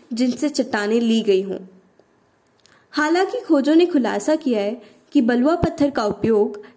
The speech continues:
केवल मंदिर के बाहरी संरचना के लिए किया गया था।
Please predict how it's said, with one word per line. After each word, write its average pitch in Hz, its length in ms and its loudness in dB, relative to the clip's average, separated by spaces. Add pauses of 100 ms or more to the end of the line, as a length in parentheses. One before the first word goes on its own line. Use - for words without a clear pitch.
(120)
केवल 339 380 6
मंदिर 262 400 0
के 294 180 0
बाहरी 220 500 0
संरचना 233 580 -2
के 226 140 -2
लिए 220 180 -2
किया 208 300 -2
गया 190 220 -2
था। 180 280 -14